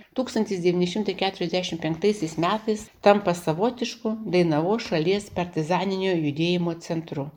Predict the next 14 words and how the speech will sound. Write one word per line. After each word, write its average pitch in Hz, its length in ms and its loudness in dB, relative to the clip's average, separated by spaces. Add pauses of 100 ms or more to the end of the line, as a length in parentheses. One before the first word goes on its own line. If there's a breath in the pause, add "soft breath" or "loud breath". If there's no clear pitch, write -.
(360 soft breath)
Čia 269 260 4
rasdavo 220 400 4
prieglobstį 208 720 0
ir 180 240 0
žuvėje, 180 540 -2 (100)
mūšiuose 208 560 0
sužeisti 170 560 2
partizanai, 185 800 0 (260)
čia - 160 2
jie 226 160 8 (160)
įsidžiovindavo 170 960 2
rudens 180 400 0
ir 160 160 -6
žiemos 160 540 -4